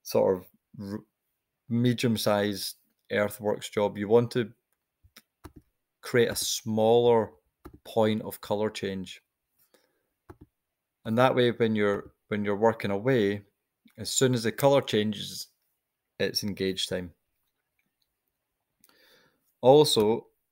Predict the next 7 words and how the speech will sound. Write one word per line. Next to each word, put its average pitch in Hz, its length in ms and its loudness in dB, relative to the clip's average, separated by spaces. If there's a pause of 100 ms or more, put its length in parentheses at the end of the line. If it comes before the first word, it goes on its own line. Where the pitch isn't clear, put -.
(400)
if 104 120 -6
you 107 100 -8
go 107 120 -4
into 101 180 -6
tool 113 600 -2 (100)
and 101 200 -10
tolerances, 113 920 -2